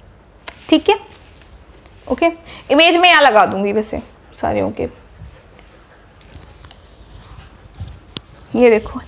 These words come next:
एक है ये वाला, ये pure cotton का top है, ये मैंने भी अभी wear कर रखा है black color में। And, uh, ये आपने बहुत, मतलब मुझे बहुत सुंदर लगा, ये pure cotton rayon का कपड़ा है इसका,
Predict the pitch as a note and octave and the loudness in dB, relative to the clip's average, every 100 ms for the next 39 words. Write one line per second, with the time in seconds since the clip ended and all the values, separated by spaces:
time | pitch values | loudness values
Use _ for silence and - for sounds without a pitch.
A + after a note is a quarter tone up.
0 | - - - - C#4 D4+ E4+ E4 C#4 D4 | -20 -20 -20 -2 0 2 4 4 6 6
1 | D4 D4+ D4+ D#4 D4 C#4 C4 C4 C4 B3 | 6 4 2 0 2 4 4 4 2 2
2 | B3+ B3+ B3 A3+ A3+ C4 B3+ - A#3 A#3+ | 0 0 4 2 2 0 0 -2 -2 0
3 | B3 A3 A3 A#3 B3 B3 A3+ A3 A3+ G#3+ | 0 0 -2 -2 -2 0 2 2 2 0
4 | G#3+ A#3 A3+ G#3 G#3 A3+ G#3+ G#3+ A3+ D4 | 2 0 4 4 4 2 4 2 2 0
5 | - - - - - - - - A3 A3 | -4 -16 -20 -20 -20 -20 -20 -2 0 2
6 | A3 A3 G#3 A#3 C#4 C4 C#4 B3+ C#4 C#4 | 4 4 4 4 2 2 2 4 4 6
7 | C#4 C#4 C#4 B3+ C4+ E4+ D#4+ F4 E4 C#4+ | 4 2 0 0 2 2 2 2 4 2
8 | C#4+ D4+ C#4 C4+ C4+ D4+ D4+ - C#4 C4+ | 2 2 2 4 4 2 0 2 2 4
9 | C4+ B3+ B3+ C4+ B3+ B3 B3 C4+ C4+ A#3+ | 2 2 2 2 4 4 4 2 2 2
10 | C4+ D4 D4+ - E4+ | 2 2 0 2 0